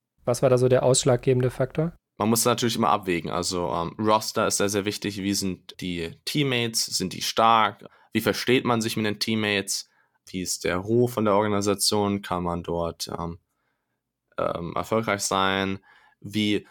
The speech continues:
Speaker 2: will die Organisation dich wirklich haben? Oder bist du eher zweitere Wahl?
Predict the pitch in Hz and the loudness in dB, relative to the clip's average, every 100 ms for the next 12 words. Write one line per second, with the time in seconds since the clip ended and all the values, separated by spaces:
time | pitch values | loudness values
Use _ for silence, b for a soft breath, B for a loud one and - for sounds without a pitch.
0 | b - 110 92 98 107 101 98 - 98 | b -2 2 2 2 0 0 -2 0 -2
1 | 87 - 95 - - 117 123 120 95 80 | -4 -4 -6 -6 0 2 2 0 -6 -6
2 | - 67 - 82 82 - 101 135 135 120 | -8 -6 -4 -4 -4 -2 0 0 -2 -4
3 | 113 110 110 110 110 110 107 107 | -2 0 2 2 2 2 0 -2